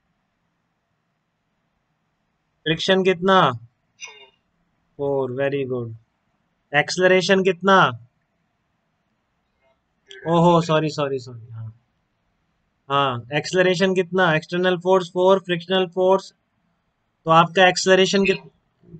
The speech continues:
ज़ीरो। बेटा, इन तीन में डाउट है क्या आपको, यहाँ तक किसी भी बच्चे को? आपका external force maximum value से हमेशा कम है अभी तक। Maximum value कितनी है? Five Newton है, तो external force की value five Newton से हमेशा कम है।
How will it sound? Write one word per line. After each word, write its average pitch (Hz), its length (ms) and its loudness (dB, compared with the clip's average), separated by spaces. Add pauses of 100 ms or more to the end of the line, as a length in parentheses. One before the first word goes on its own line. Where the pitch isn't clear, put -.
(140)
ज़ीरो। 170 340 2
बेटा, 170 180 0
इन 196 160 2
तीन 190 280 -2
में 190 140 2
डाउट 185 280 4
है 185 100 2
क्या 185 180 4
आपको, 185 260 -2
यहाँ 170 260 2
तक 180 120 -2
किसी 175 220 -8
भी 180 140 0
बच्चे 175 360 -4
को? 170 140 -4
आपका 175 420 2
external 190 580 0 (120)
force 185 380 0
maximum 190 760 0
value 180 340 0
से 190 180 2
हमेशा 180 420 0 (100)
कम 175 200 -2
है 175 100 -2
अभी 170 180 -2
तक। 170 240 -2 (1200)
Maximum 185 480 0
value 185 300 2
कितनी 180 360 -4
है? 175 120 0
Five 170 420 2
Newton 180 380 0
है, 160 160 -2 (600)
तो 160 40 -2
external 185 560 2
force 180 320 0
की 190 140 0
value 185 340 4
five 180 340 2
Newton 185 400 0
से 190 120 2
हमेशा 180 360 0
कम 175 280 -2
है। 170 240 -2